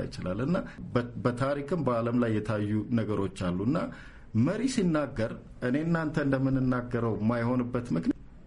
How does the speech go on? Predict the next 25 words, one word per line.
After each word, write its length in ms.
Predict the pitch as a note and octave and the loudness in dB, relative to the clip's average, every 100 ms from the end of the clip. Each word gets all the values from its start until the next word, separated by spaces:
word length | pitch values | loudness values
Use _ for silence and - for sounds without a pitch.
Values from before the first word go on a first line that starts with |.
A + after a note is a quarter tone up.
| A2 | 0
የተናገረውን 800 | B2 F3+ F3+ D#3+ D3 C#3+ C3+ C#3+ | 2 2 0 -2 -2 0 2 2
ነገር 280 | F3+ A#3 A2 | 2 0 0
የማስፈጸም 760 | C#3+ D3 C3+ - C3+ A#2 A2+ | 2 2 0 -2 -2 0 0
አቅሙም 440 | G#2+ A2+ E3+ F#3 D4 B3+ | 0 0 2 2 4 4
ህዝብ 300 | D#3+ C#3+ C3 | 2 2 2
የሰጠው 460 | A2+ C3 A#2+ - G2+ | 2 0 -2 -2 -2
ስልጣን 480 | - E3+ F3 A#2+ G2 | 2 0 2 0 -2
ስላለው 480 | - D3 C#3 A#2 A2+ | -2 0 2 2 2
በእጁ 240 | B2+ D#3+ B2+ A#2+ | 2 2 4 4
ላይ 160 | D3 - - - - A#2+ | 2 -2 -12 -14 -6 0
ያንን 320 | B2 C#3+ F3 | 2 2 2
ተጠቅሞ 400 | D#3+ C#3 C3 - D#3 | 2 0 -2 0 4
ማስፈጸም 640 | C3+ C3+ C3+ B2 A#2 B2 A2+ G#2 | 4 2 0 -4 -2 0 2 2
ስለሚችል 600 | - A#2+ B2+ D3 A#3+ D4 - - - - | 2 2 4 2 2 0 -2 -12 -14 -2
መርጦ 240 | A#2+ C3 F#3 | 0 0 0
ነው 120 | F#3 F#3 | 2 2
የሚናገረው። 580 | G#3 A#3 F#3 F#3 G#3+ C#3+ | 4 4 2 0 0 2
የተናገረውን 720 | B2+ C#3 C#3+ C3+ C#3+ C#3 B2+ B2 | 2 0 -2 0 0 2 0 -2
ካላደረገ 720 | A#2 G#2+ C#3+ F#3 E3+ B2 A2 G#2+ | -2 0 0 0 0 0 0 0
ግን 160 | G3+ B2+ | 2 2
የኢንቴግሪቲ 720 | B2 A#2+ A2 C3 B2 A#2 A2+ A#2 | 4 2 2 2 2 0 2 0
ጉዳይ 340 | F#2+ F2+ G#2 F2+ | 0 0 0 2
ይነሳበታል። 840 | F#2+ G2+ G2 - E2+ - E2 F2 | 2 2 0 -4 -6 -6 -8 -6
የተአማኒነት፣ 920 | G2 F#2 A#2 A#2 B2+ C#3 D3 D3+ D#3 D3 | -4 -2 -2 0 0 0 2 2 2 0
የተቀባይነት 840 | A#2+ B2 A#2+ B2+ C3+ C3 C3+ C3+ | 0 -2 0 0 2 0 2 0